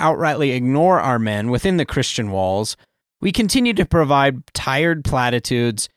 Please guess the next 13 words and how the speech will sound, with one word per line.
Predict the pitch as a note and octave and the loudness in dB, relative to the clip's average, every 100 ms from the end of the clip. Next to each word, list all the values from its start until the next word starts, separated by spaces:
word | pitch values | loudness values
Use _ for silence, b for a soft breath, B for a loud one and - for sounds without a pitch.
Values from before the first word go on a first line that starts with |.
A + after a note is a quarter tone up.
| _ _ _ _ | _ _ _ _
and | C3+ G#2 | -8 -2
boring | A#2 D3 E3+ E3+ | 2 2 2 0
solutions | E3+ C3+ B2 - A#2+ | 0 2 0 0 -4
for | - A2+ | -2 -2
them | A2+ A2+ | -2 -2
that | A#2 A2 | -2 0
are | A#2 | -2
simply | - D3 D3 B2 - _ _ E3 | -2 -2 -2 -4 -6 _ _ -2
unhelpful | G3 F#3 F#3 - F3+ E3+ - | 2 2 2 0 0 0 0
or | C#3 C3+ | 0 0
outdated | - B2 A2+ B2 B2 A#2+ - | 0 -2 -2 -2 0 -2 -2
or | A2+ | -4
both. | - G#2 G2+ F#2 | -4 -4 -4 -6